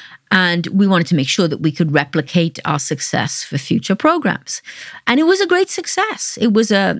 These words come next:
an extremely cost-effective torque converter that we had designed and put together a quote for. Kudos to BorgWarner for the innovative thinking. But as I sat in that conference room at Munro and Associates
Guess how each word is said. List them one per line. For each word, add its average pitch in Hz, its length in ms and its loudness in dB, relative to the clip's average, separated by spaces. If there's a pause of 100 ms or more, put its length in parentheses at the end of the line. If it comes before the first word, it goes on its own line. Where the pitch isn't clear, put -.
(140)
an - 80 2
extremely 175 580 2
cost-effective - 1300 -2 (100)
torque 392 280 2
converter 160 520 2 (360)
that 175 120 2
we 175 220 4
had 185 180 4
designed 165 720 2
and 160 220 2
put - 180 -4
together 156 360 2
a - 20 2
quote 330 280 0
for. - 280 -4 (560)
Kudos 480 400 4
to - 100 2
BorgWarner 247 640 4
for - 180 -2
the 175 120 2
innovative 170 580 2
thinking. - 460 0 (560)
But 220 100 4
as 381 240 0
I 539 160 0
sat 175 400 -2
in 185 140 4
that 175 220 0
conference 156 580 0
room 160 280 2
at - 140 -4
Munro 175 500 4
and 156 100 2
Associates 139 760 -4